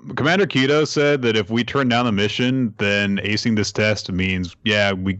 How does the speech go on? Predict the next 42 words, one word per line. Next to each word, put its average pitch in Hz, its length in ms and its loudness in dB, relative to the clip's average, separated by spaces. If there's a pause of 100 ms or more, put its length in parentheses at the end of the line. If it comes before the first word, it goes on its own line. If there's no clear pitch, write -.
(140)
we, 95 280 -2
that's 92 240 -2
a 101 40 -4
nice 87 260 -2
mark 92 240 0
on 90 40 0
our 87 120 0
records, 90 440 -2
but, 90 320 -2
uh, 87 220 2 (720)
what 113 460 0
does 131 140 2
that 123 200 4
actually 104 240 0
do 82 240 -4
for 76 220 -4
us?" - 380 -6 (1040)
And, 90 760 0
I 95 120 0
mean, 92 240 0
like, 87 460 -2 (640)
going 113 200 2
on 113 140 2
these 95 180 0
missions 98 460 0
has 92 140 0
been 87 200 -2
part 92 200 0
of 87 80 -2
the 80 120 -4
job 85 260 -2
description 87 400 -6
for 85 180 -6
A 90 140 0
rank 73 280 -2
agents, 73 360 -8
right? 82 320 -2
So 80 400 0
does 82 200 -2
that 87 200 0
mean 87 440 -2
that 80 380 0